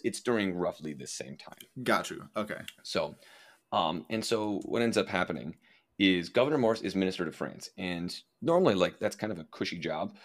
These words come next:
Speaker 2: Mm-hmm.
Speaker 1: But again, there is a, uh,
Speaker 2: <laughs>
Speaker 1: you know, the French Revolution is going on.
Speaker 2: Yeah.
Speaker 1: Um, yeah, and so I, I just pulled up the dates here from, yeah, seventeen eighty-nine to seventeen ninety-nine. So
Speaker 2: Oh, okay.
Speaker 1: right around, right in the time period we're talking about here.
Speaker 2: Mm-hmm.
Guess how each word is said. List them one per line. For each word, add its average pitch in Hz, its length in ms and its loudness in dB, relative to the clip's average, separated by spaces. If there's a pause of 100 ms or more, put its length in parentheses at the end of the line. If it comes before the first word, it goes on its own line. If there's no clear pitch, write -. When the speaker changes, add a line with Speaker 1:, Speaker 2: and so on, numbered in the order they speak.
(120)
Speaker 2:
Mm-hmm. 143 180 2 (360)
Speaker 1:
But 120 260 0
again, 90 320 -2 (160)
there 98 220 -2
is 85 340 -4 (400)
a, 156 260 0
uh, 151 480 4
Speaker 2:
<laughs> - 20 -8
Speaker 1:
you 101 100 0
know, - 160 0
the 98 160 4
French 101 320 0
Revolution 85 640 2 (400)
is 90 160 0
going 73 360 -2
on. 131 140 -2
Speaker 2:
Yeah. 113 480 4
Speaker 1:
Um, - 60 -10 (440)
yeah, 107 200 0
and 92 100 -6
so - 140 -2
I, 101 180 2
I 101 100 4
just 90 120 -8
pulled 90 140 4
up - 80 -4
the 78 80 -10
dates 82 240 -8
here 76 120 -4
from, 80 300 -6
yeah, 80 140 -6
seventeen 95 400 0
eighty-nine 80 460 -6
to 78 180 -8
seventeen 82 400 -2
ninety-nine. 76 500 -8
So 78 260 -4
Speaker 2:
Oh, 220 180 4
okay. 214 120 0
Speaker 1:
right 92 120 4
around, 85 300 -2 (180)
right 98 140 2
in 92 60 -2
the 85 60 -6
time 80 200 -6
period 71 200 -10
we're 78 80 -18
talking - 340 -10
about - 200 -8
here. 131 160 -8
Speaker 2:
Mm-hmm. 123 140 -2